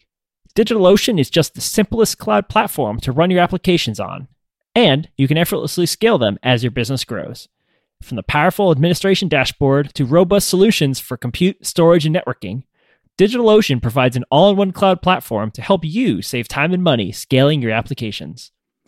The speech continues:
Every DigitalOcean service has predictable, affordable pricing, so you don't have to worry about complex pricing structures that can lead to nasty surprises at the end of the month.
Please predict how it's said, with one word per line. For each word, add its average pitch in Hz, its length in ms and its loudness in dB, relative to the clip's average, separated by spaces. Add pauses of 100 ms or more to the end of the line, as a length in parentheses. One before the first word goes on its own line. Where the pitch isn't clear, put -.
(680)
Every 254 240 2
DigitalOcean 180 560 4
service 151 360 2
has 151 160 0
predictable, 196 680 2
affordable 170 460 2
pricing, 131 500 0 (300)
so 240 180 2
you 190 120 2
don't 208 120 4
have 208 140 2
to 180 80 4
worry 190 240 4
about 120 320 0
complex 160 400 -2
pricing 160 340 2
structures 113 400 -4
that 123 140 -2
can 127 160 -2
lead 143 160 -2
to 123 100 -4
nasty 147 340 0
surprises 175 720 -2
at - 120 -10
the 110 100 -2
end 113 100 -2
of 123 60 -2
the 120 80 -2
month. 143 320 -4